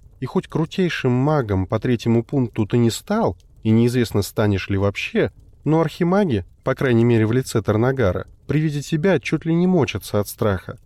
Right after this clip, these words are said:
Внутренний голос опять заржал дикой лошадью. "Тьфу ты! Это что же получается?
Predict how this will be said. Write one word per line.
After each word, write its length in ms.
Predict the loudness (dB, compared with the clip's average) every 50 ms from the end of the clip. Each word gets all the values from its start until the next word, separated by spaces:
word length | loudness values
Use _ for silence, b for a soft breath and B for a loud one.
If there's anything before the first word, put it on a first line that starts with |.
| _ -20 -20 -20 -20 _ _ -18 -8
Внутренний 520 | -4 0 2 2 2 2 2 2 2 2 0
голос 460 | 0 0 -2 0 0 0 -2 -4 -6 -4
опять 420 | -4 -4 -2 -2 0 0 0 0
заржал 460 | 2 0 0 0 0 0 0 0 0
дикой 340 | 0 -2 -4 -4 0 0 0
лошадью. 480 | 0 0 -2 -4 -6 -8 -10 -10 -10 -12 -14 -16 -20 -20 -20 -20 -20 -20 -20
"Тьфу 260 | -16 -12 -10 -10 -10 -8
ты! 240 | -6 -6 -6 -6 -8 -12 -20 -20 -20 -20 -20 _ -20 -20 -20 -20 -20 -20 -14 -8
Это 300 | -6 -6 -6 -6 -8 -8
что 320 | -8 -10 -8 -6 -4 -4
же 180 | -4 -4 -6 -10
получается? 840 | -8 -8 -10 -8 -8 -6 -4 -4 -4 -4 -6 -8 -12 -14 -16 -18